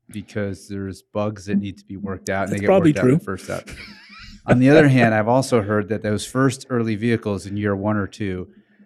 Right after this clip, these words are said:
Speaker 1: they just came loaded with
Speaker 2: That's
Speaker 1: all the
Speaker 2: also
Speaker 1: good
Speaker 2: true.
Speaker 1: stuff that they take out. And I bought a Ram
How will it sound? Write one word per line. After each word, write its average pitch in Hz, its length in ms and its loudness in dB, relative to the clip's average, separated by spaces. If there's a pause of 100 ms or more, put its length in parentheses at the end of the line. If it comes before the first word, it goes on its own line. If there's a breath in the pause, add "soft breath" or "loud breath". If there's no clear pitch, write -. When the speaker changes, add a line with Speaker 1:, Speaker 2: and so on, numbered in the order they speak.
(120 soft breath)
Speaker 1:
they 117 120 0
just 120 240 -6
came 110 320 -2
loaded 107 640 0
with 98 300 -12
Speaker 2:
That's 110 160 4
Speaker 1:
all 117 360 6
the 120 40 8
Speaker 2:
also 123 300 6
Speaker 1:
good 113 160 4
Speaker 2:
true. 127 160 6
Speaker 1:
stuff 92 400 -2 (160)
that 101 160 0
they 104 120 0
take 107 300 -2
out. 95 260 0
And 107 220 -6 (440)
I 110 80 -6
bought 127 260 4
a 113 40 2
Ram 113 580 0